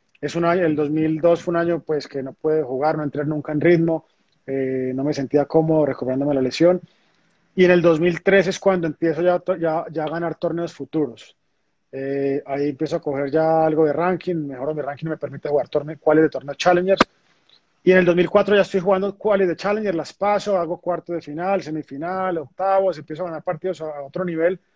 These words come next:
Y es, y es en ese dos mil cuatro cuando me acuerdo que Ricardo Sánchez me lleva a Roma, al, al Master mil de Roma a entrenar.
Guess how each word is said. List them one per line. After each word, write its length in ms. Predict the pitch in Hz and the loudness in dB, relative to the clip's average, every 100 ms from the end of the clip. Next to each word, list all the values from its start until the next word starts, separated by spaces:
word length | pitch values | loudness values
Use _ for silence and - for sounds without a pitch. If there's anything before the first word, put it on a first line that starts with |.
| _ _ _ _ _ _ _ - | _ _ _ _ _ _ _ 0
Y 140 | 170 | 4
es, 240 | 170 165 - | 4 2 0
y 80 | 180 | 2
es 100 | 196 | 2
en 80 | |
ese 160 | 208 196 | 2 2
dos 80 | 180 | 0
mil 180 | 170 - | -2 0
cuatro 460 | 202 190 196 196 | 4 4 2 -4
cuando 520 | 175 170 165 160 165 _ _ _ _ _ _ - | -2 -2 -2 -4 -4 _ _ _ _ _ _ -16
me 60 | 147 | -4
acuerdo 220 | 170 185 | -2 0
que 120 | 185 | 0
Ricardo 420 | 160 - 156 175 | -4 -4 -4 -4
Sánchez 380 | 180 185 180 180 | -4 -4 -6 -8
me 100 | 151 | -6
lleva 320 | 151 156 175 | -4 -2 -2
a 200 | 180 151 | -4 -6
Roma, 520 | 139 165 175 170 156 _ _ _ _ _ | -2 0 0 -2 -8 _ _ _ _ _
al, 260 | 143 143 - | -10 -10 -10
al 220 | 147 143 143 | -10 -8 -6
Master 320 | 151 - 165 | -6 -4 -4
mil 140 | 170 | -2
de 100 | 170 | 0
Roma 240 | 160 165 170 | 0 -2 -4
a 40 | |
entrenar. 580 | 160 147 143 143 180 | -6 -8 -6 -4 -4